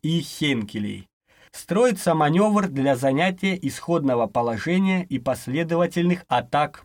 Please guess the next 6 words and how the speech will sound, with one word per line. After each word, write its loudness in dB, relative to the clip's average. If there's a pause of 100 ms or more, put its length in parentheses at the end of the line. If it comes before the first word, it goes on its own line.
(140)
пар. 2 (540)
Пока 4
появились 4
опоздавшие 2
мессершмитты -2
сопровождения, -2